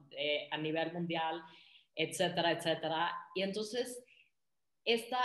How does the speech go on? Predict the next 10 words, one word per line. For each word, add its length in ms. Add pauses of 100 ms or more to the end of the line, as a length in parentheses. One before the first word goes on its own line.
(120)
esta 360
deconstrucción 1400 (140)
de, 680
de, 680
de 220
nuestros 440
prejuicios, 680
de 80
nuestros 600
sesgos, 880